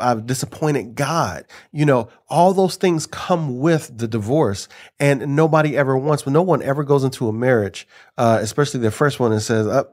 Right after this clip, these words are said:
I, I want a divorce even, eventually, but, you know, we're gonna see how this plays out." Nobody does that.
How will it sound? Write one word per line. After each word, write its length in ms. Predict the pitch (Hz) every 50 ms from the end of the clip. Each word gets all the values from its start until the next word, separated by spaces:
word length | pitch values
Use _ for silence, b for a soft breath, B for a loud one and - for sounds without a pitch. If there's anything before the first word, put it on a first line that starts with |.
| _ - 120
I, 260 | 113 - 135 131 -
I 80 | -
want 200 | 139 135 131 127
a 80 | 117 107
divorce 460 | 98 101 104 117 110 95 92 - - B B B B
even, 340 | 123 110 104 123 123 - 104
eventually, 540 | 113 104 110 127 120 107 107 98 92 98
but, 340 | 92 90 - 107 92 82 -
you 80 | 135 135
know, 140 | 107 101 98
we're 120 | 104 107
gonna 100 | 98 107
see 100 | - 120
how 80 | 107 95
this 120 | 92 98
plays 280 | - - 110 101 98 104
out." 220 | 110 76 - -
Nobody 280 | - 214 220 226 208 180
does 280 | 151 147 127 113 107
that. 320 | 95 101 110 - - _